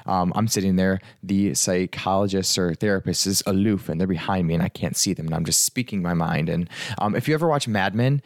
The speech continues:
you can get a really good example of, uh, free association. They use psychoanalysts in that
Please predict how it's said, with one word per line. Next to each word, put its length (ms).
you 80
can 80
get 80
a 40
really 360
good 320
example 500
of, 420
uh, 140
free 200
association. 640
They 140
use 220
psychoanalysts 640
in 180
that 260